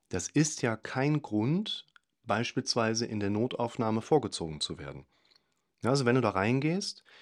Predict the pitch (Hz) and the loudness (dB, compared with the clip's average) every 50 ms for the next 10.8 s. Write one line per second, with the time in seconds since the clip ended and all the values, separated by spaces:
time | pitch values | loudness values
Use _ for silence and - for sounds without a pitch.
0 | - - - - - 110 104 113 117 117 110 98 104 98 95 - 123 120 - 113 | -20 -20 -16 -8 -4 -2 0 2 2 2 0 0 -2 -2 -2 -2 -4 -4 -6 -6
1 | - 101 98 - - 123 131 151 160 - - 101 95 107 117 135 135 143 135 139 | -6 -6 -4 -2 0 0 0 0 0 -2 -4 -4 -2 0 0 0 0 0 0 0
2 | 143 143 123 110 107 107 101 98 - 104 95 95 95 92 113 127 131 123 110 107 | 0 0 0 0 -2 -2 -2 -2 0 0 0 0 0 2 2 2 2 2 2 2
3 | 117 123 113 107 107 113 - - 113 101 - 101 - - 98 90 98 110 120 143 | 2 4 2 2 0 -2 -4 -2 -2 -2 -2 -2 -2 -2 -2 0 0 2 4 4
4 | 160 160 147 123 107 107 107 110 110 110 - 110 110 113 117 110 101 92 - - | 4 2 2 0 2 2 2 2 2 0 0 0 2 2 2 0 0 -2 0 2
5 | 101 110 127 139 139 131 120 - 107 92 101 101 104 110 - - - - 101 95 | 4 4 4 4 2 0 0 -2 0 2 2 2 2 2 -2 -4 -6 -6 -6 -6
6 | 87 - 92 90 104 - 139 135 143 147 123 101 117 110 - - - - - - | -2 0 0 0 0 0 0 0 0 0 0 0 0 -2 -2 -4 -8 -12 -18 -18
7 | - - _ - 104 104 104 127 180 208 160 - - - - - - - - - | -20 -10 _ 0 2 4 4 6 6 6 6 4 0 -4 -16 -20 -20 -20 -12 -4
8 | - 117 107 110 120 120 143 147 - 160 147 - - 123 113 110 - - 135 131 | -2 0 0 0 0 0 0 2 2 2 2 2 0 -2 -2 -2 2 4 6 6
9 | 131 - - 113 107 101 - - 117 110 - 110 107 101 98 90 95 92 - - | 6 4 2 2 2 2 2 2 2 2 2 2 2 2 2 2 0 0 2 4
10 | 160 160 160 123 92 85 - - 85 - - 73 147 143 135 | 4 4 4 4 0 0 -2 0 0 0 0 0 -4 -10 -14